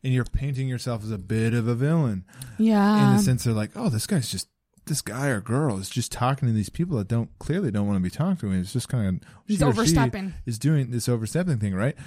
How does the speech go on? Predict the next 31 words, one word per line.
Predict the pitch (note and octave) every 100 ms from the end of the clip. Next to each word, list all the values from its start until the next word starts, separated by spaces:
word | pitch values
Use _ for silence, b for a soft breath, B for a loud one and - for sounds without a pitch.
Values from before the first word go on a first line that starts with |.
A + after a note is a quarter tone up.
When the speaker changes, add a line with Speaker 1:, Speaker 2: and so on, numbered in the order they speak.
| B B B
Speaker 1:
There | C3 C3+
was | A#2+
a | A2
show | D3 D3 D3 C#3+ C#3 -
in | C3+ B2+ B2+ B2 B2 B2
Halifax | A2 G#2 G2+ A2 A2+ C#3 - - b b
that | A#2 A2
the |
venue, | A2 C3+ B2+ B2
the | B2
guy | A#2+
who's | A#2+ A#2
hosting | - G3 G#3 B2+ A#2+
would | A#2+
always, | B2 B2 A#2
like, | A2+ - _ _ _ _ -
talk | F3 G3
to | D#3+
people | C3 A#2
and | A#2+
be | A2+
like, | G#2+ - B B B -
"Oh, | C4 B3 D#3
you | F3+ G#3+
guys | A3+ G3 - _
came | - C#4 C4+
here | A3 G#3
and | G3
now | A3
you, | A3 G#3+ F3
you, | E3 F3